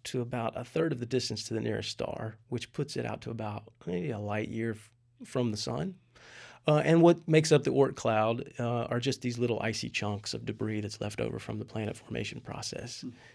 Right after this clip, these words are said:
Speaker 1: in the inner part of that disk. Uh, that material is actually distributed more spherically than, than disk-like, like we,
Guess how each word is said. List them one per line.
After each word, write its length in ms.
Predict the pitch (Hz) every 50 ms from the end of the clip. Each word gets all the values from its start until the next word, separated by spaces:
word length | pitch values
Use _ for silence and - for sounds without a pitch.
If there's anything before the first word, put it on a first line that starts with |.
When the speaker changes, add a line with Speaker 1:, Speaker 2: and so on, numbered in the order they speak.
| - _ -
Speaker 1:
in 140 | 131 117
the 100 | 107 110 -
inner 260 | - 139 139 131 113
part 380 | - - - 107 - - - -
of 120 | - 110 107
that 260 | - - - - _
disk. 480 | - 107 - - - - - - - - - - - - - - - _ _
Uh, 160 | - 123 117
that 160 | 113 151 185
material 280 | 214 202 - 135 127 117
is 60 | 107
actually 280 | 110 104 - - 107 107
distributed 720 | 113 - - - 123 123 120 110 104 107 101 101 98 101 101 - -
more 240 | 120 117 113 110 104
spherically 840 | - - - 113 120 120 110 - - - - - - - 107 - _ _
than, 420 | - 113 - 110 107 104 104 101 98 -
than 220 | - 101 101 104
disk-like, 640 | 107 120 117 110 - - - - - - - -
like 180 | - 104 104 -
we, 260 | 117 110 107 104 107